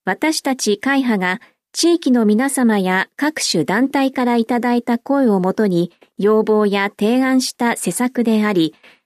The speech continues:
着実に具体化されることを要望します。最後に、新型コロナウイルス感染拡大防止と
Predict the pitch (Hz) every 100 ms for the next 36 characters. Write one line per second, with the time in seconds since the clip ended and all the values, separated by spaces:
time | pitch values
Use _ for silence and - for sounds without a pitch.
0 | _ - 214 294 269 269 254 226 196 254
1 | 277 277 285 277 269 269 269 269 269 262
2 | 170 170 170 170 165 - 160 170 - -
3 | _ _ _ _ _ _ _ _ _ _
4 | _ - 269 262 226 185 185 - _ -
5 | - 269 285 277 277 277 269 269 269 247
6 | 240 185 - 220 262 277 285 277 262 -
7 | 262 247 240 226 220 220 - 208 202